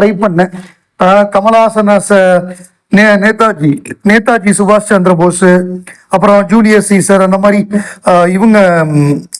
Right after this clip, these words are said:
இதுல ரோம்ல, ஏ-, ஏன்ஷியன்ட் ரோம்ல இருக்கிற மாதிரி, அந்த மாதிரி சில விஷயங்களை ட்ரை பண்ணேன். ஆ, so அப்படி ட்ரை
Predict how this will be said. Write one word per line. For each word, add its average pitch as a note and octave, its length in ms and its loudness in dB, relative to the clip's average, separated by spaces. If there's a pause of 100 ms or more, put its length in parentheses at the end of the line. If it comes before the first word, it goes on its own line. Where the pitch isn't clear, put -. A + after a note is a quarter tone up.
(120)
இதுல G#3+ 140 2
ரோம்ல, G#3 640 2
ஏ-, F#3+ 520 2
ஏன்ஷியன்ட் G#3+ 360 0
ரோம்ல G3+ 340 2
இருக்கிற E3+ 280 0
மாதிரி, F3 400 2 (260)
அந்த G#3 220 0
மாதிரி A#3+ 240 0
சில G#3+ 240 0
விஷயங்களை G#3+ 460 0
ட்ரை G3 280 0
பண்ணேன். F3 360 -2 (600)
ஆ, F#3 300 2
so A#3+ 180 2
அப்படி A3+ 240 0
ட்ரை B3+ 180 0